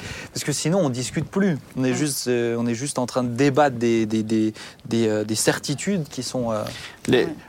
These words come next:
Speaker 3: on a plus fait de reproches, euh, en général, euh, sur l'Église contemporaine.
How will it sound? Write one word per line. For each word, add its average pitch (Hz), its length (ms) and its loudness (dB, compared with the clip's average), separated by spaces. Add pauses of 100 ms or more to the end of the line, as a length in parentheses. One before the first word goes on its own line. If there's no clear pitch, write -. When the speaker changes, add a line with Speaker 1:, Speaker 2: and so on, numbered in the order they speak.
Speaker 3:
on 120 120 4
a 127 100 6
plus 160 260 2
fait - 280 4
de 120 60 4
reproches, 120 580 2
euh, 95 200 6
en 107 120 4
général, 131 480 6 (180)
euh, 87 320 4
sur - 240 0
l'Église 107 440 4
contemporaine. 117 800 4